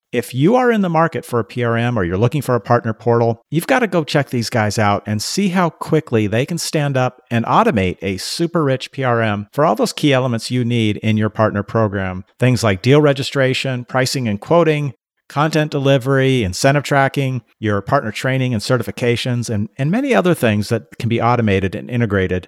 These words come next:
with your systems. Go check them out at magentrix dot com or look for them on the Salesforce App Exchange.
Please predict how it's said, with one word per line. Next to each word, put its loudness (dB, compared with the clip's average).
with 4
your 2
systems. -4
Go 4
check 0
them 0
out 0
at 0
magentrix 0
dot -4
com -2
or 4
look 2
for 0
them 2
on 0
the 0
Salesforce -2
App 0
Exchange. -2